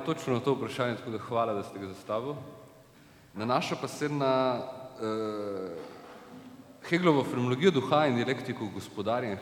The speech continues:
hlapca. Heglov scenarij je tak, vedno se znajdemo, mislim, vedno se znajdemo,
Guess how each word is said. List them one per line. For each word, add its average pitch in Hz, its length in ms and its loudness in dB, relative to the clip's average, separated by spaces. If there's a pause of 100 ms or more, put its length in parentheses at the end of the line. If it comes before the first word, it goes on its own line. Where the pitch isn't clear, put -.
hlapca. - 480 -4 (1500)
Heglov 185 220 6
scenarij 135 480 4
je 101 120 0
tak, - 440 -4 (240)
vedno 175 220 2
se 139 200 -2
znajdemo, 127 760 4 (260)
mislim, 92 240 -12
vedno 90 200 -8
se - 200 -16
znajdemo, 82 340 -12